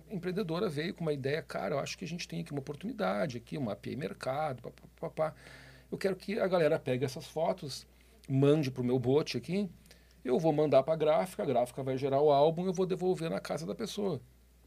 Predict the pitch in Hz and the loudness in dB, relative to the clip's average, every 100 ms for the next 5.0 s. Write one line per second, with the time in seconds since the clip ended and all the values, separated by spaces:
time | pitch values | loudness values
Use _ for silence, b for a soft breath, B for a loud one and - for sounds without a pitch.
0 | - _ _ _ - - 247 - - 190 | -20 _ _ _ -8 -4 -2 0 -2 -4
1 | 135 160 202 240 208 202 156 - 160 160 | -4 -4 -2 2 4 2 0 -6 -4 0
2 | 202 101 139 123 143 - 185 135 147 - | 2 2 0 -4 -4 -2 0 0 -2 -6
3 | 131 139 175 180 156 123 110 - 113 135 | -6 -4 -4 -2 0 0 0 -2 -4 -4
4 | 123 - 117 131 175 165 165 147 120 120 | -4 -4 -6 -4 2 4 4 2 -2 -8